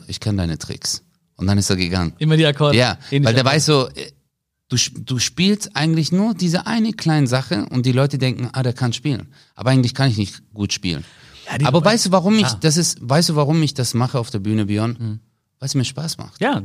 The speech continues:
Speaker 2: das ist der
Speaker 1: Das
Speaker 2: Punkt.
Speaker 1: ist der Punkt.
Speaker 2: Das ist der Punkt.
Speaker 1: Und deswegen mache ich auch die Comedy, weil es mir Spaß macht. Ich mach nicht etwas, genauso wie ein Instagram-Post.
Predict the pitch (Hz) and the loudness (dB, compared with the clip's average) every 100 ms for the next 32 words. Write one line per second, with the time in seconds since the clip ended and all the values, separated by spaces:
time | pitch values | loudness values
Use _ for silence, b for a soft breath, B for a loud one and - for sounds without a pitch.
0 | 101 165 165 147 131 151 151 135 127 110 | -6 -4 -2 0 2 4 4 0 -2 -2
1 | 92 139 147 - - 98 98 - 123 165 | -2 0 0 -2 -4 -6 -8 -6 0 2
2 | 180 175 180 175 170 175 - - 180 151 | 2 2 2 0 -2 -4 -6 -4 0 0
3 | 107 - 110 131 151 143 156 170 143 107 | -2 -8 -8 -4 -2 -2 -4 -4 -4 -6
4 | - 139 - 131 135 202 233 - 160 - | -8 -10 -4 0 2 2 0 2 2 2
5 | 127 - 101 - B B B 196 220 202 | -6 -4 -6 -6 B B B 0 2 4
6 | 208 208 226 202 165 135 113 107 92 - | 2 2 0 0 -2 -2 -2 -2 -4 -6